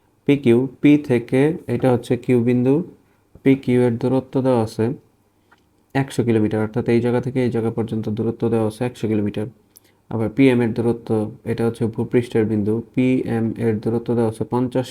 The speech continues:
কিলোমিটার। এইটুকু যদি পঞ্চাশ হয়, তাহলে হচ্ছে, আহ, সরি, পিকিউ হচ্ছে একশো, তাহলে পিএম হচ্ছে পঞ্চাশ, মানে ভূপৃষ্ঠ থেকে পঞ্চাশ কিলোমিটার গভীরে হচ্ছে এম বিন্দু। ভূপৃষ্ঠ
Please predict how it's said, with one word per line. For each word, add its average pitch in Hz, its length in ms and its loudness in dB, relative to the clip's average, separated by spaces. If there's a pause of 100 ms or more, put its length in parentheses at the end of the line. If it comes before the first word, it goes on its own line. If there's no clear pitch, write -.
কিলোমিটার। 113 400 0
এইটুকু 127 220 0 (100)
যদি 127 220 2
পঞ্চাশ 123 380 -2
হয়, 110 140 -2 (840)
তাহলে 117 320 2
হচ্ছে, - 360 -4 (1200)
আহ, 110 200 -6 (200)
সরি, 104 160 -2 (120)
পিকিউ 131 360 4 (180)
হচ্ছে 123 240 -4 (120)
একশো, 120 300 -4 (500)
তাহলে 110 280 -4
পিএম 131 340 6
হচ্ছে 123 180 -2 (120)
পঞ্চাশ, 131 340 2 (140)
মানে 110 140 -2 (120)
ভূপৃষ্ঠ 120 360 -2 (140)
থেকে 120 180 -2 (100)
পঞ্চাশ 131 280 0 (100)
কিলোমিটার 113 360 0 (100)
গভীরে 113 360 2
হচ্ছে 113 200 -4 (260)
এম 113 140 2
বিন্দু। 98 240 -2 (1160)
ভূপৃষ্ঠ 127 360 2